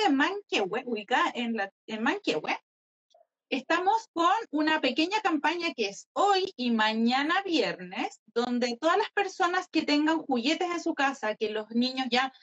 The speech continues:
no los ocupen, que les están ocupando espacio y que ya no saben qué hacer de, con ellos, no los boten a la basura. Los pueden ir a dejar a nuestra tienda ubicada en Manquehue.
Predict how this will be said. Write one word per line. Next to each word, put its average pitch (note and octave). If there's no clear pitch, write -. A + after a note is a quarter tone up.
no C#4+
los E4+
ocupen, B3
que A3+
les A3+
están B3
ocupando B3
espacio B3+
y -
que A3+
ya A#3
no B3
saben D#4+
qué F4
hacer F4+
de, F#4+
con F4+
ellos, A4
no C#4
los F#4+
boten G4+
a G4+
la G4+
basura. E4+
Los A3+
pueden D#4
ir F#4
a F4+
dejar F#4
a F4+
nuestra A#3
tienda A#3+
ubicada D#4+
en F#4
Manquehue. C#4